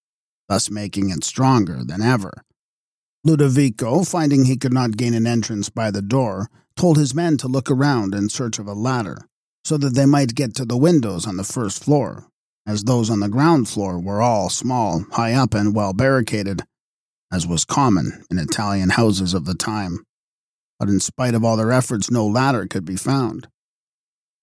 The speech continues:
Thank you for listening to this sample. To continue listening to this book and for access to all of our other full audiobooks, please subscribe for seven seventy-seven per month.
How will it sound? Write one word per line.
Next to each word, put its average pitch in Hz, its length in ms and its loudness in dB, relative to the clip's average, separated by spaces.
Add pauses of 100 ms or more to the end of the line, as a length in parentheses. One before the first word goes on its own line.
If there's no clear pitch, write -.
(1080)
Thank 175 240 4
you 214 120 4
for 160 140 2
listening 151 440 2
to 139 80 -6
this 127 180 -4
sample. 165 520 -6 (380)
To 165 100 4
continue 180 380 2
listening 160 460 0
to 135 120 -4
this 147 200 2
book 139 380 -6
and 120 160 -4
for - 180 -12
access 135 480 0
to 127 180 -8
all 127 160 4
of 113 100 0
our 113 160 -4
other 120 260 0
full 196 280 4
audiobooks, 104 720 0 (320)
please 170 240 2
subscribe 131 520 -4
for 123 180 -4
seven 120 340 -6
seventy-seven 110 760 -6
per - 140 -4
month. 127 380 0